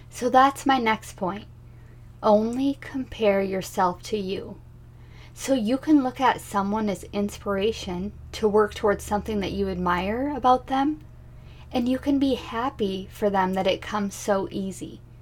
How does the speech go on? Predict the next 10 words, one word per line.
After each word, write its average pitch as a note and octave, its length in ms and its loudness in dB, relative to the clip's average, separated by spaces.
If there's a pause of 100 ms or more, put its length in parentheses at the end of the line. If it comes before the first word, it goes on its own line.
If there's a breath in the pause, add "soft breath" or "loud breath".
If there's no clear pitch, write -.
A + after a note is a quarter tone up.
(760 soft breath)
But A#3 200 0
that's A3+ 300 0
completely B3 640 -4
different A3+ 560 -2
than G3 160 -2
comparing A#3 720 -4
yourself F#3+ 400 -4
to - 100 -8
that F3 240 0
person G#3 600 -10